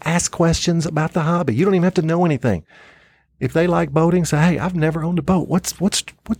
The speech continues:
what made you love boating? What, what made you decide to get into boating?" If they love golf, ask, ask questions. "Where do you play golf? How did you learn to play golf? Who taught you to play golf?" And I found these three conversation starters to be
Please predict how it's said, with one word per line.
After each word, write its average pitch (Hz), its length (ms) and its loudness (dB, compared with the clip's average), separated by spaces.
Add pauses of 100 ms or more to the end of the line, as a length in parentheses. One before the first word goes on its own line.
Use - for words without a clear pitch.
what - 180 -2
made 208 220 0
you 208 80 4
love 175 300 2
boating? 147 380 0
What, - 180 -10
what 180 140 -4
made 180 240 0
you 190 60 2
decide 165 360 0
to 151 60 -2
get 156 180 2
into 160 160 2
boating?" 131 380 0
If 101 120 -6
they 151 100 0
love 170 220 0
golf, 170 260 -2
ask, - 380 -8
ask - 240 -4
questions. 220 600 0
"Where 147 140 0
do 262 60 0
you 262 100 0
play - 200 2
golf? - 480 -4 (680)
How - 140 -2
did 220 180 0
you 247 80 4
learn 233 240 2
to 214 40 4
play 143 200 0
golf? 110 220 -2
Who 262 160 2
taught 220 360 -2
you 190 40 -6
to 156 80 -2
play 120 200 -4
golf?" - 460 -18 (1600)
And 123 100 2
I 185 80 2
found 185 340 0
these 151 300 0
three 151 240 -2
conversation 139 720 0
starters 117 480 -2
to - 160 -8
be 101 300 0